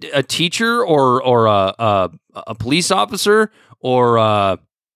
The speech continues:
uh, a, an E M T or a football player or a baseball player. You should get paid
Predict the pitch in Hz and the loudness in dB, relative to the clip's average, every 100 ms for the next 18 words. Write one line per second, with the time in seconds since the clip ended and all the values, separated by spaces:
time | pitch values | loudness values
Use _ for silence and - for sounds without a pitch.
0 | _ _ _ - - 208 190 170 92 - | _ _ _ -20 -8 -6 -4 -6 -8 -10
1 | 98 - 104 113 117 127 175 175 - 160 | -12 -10 -10 -6 -4 -2 -2 -4 -2 0
2 | 190 214 - _ - 143 135 190 180 180 | 0 -4 -8 _ -2 -2 0 -2 0 -2
3 | - 185 202 208 196 202 208 247 370 - | 0 0 2 0 2 0 0 -2 0 0
4 | 123 113 98 87 101 _ _ _ _ _ | -2 -2 -6 -8 -12 _ _ _ _ _
5 | _ - 131 156 214 202 - 120 113 151 | _ -4 -2 0 -2 -4 -4 -4 -2 -2